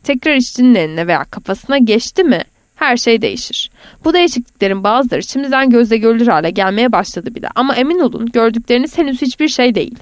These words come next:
Halkın gücü. Nelson Mandela, ırk ayrımcılığının ortadan kalkmasından sonra yaptığı bir konuşmada kendisinden alıntı yapınca Marianne Williams'ın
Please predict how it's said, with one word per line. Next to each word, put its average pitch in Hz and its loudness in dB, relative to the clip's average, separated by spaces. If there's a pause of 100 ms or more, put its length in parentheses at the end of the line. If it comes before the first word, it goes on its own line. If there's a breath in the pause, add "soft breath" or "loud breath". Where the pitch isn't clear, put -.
(680 soft breath)
Halkın 262 0
gücü. 233 0 (500 loud breath)
Nelson 339 2
Mandela, 294 2 (140)
ırk 320 2 (220)
ayrımcılığının 190 -2
ortadan 233 0
kalkmasından 240 2
sonra 180 -4
yaptığı 247 0
bir 226 2
konuşmada - -4 (340 loud breath)
kendisinden 254 2
alıntı 240 4
yapınca 247 0 (320 loud breath)
Marianne 277 2
Williams'ın 240 0